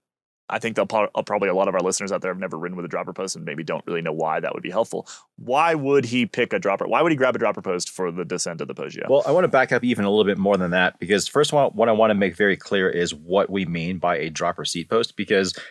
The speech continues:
Speaker 2: uh, when news of this came out, um, which I think actually came out, came out from Ronan, because he was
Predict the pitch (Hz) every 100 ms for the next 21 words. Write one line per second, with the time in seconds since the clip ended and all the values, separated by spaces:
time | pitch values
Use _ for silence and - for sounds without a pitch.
0 | - _ _ _ - 117 101 98 113 110
1 | 120 143 131 104 107 101 - 107 101 135
2 | 147 147 - _ _ 107 98 95 90 98
3 | - - 101 330 247 - 175 175 165 151
4 | - - - 147 131 143 113 107 143 87
5 | 92 107 90 110 101 90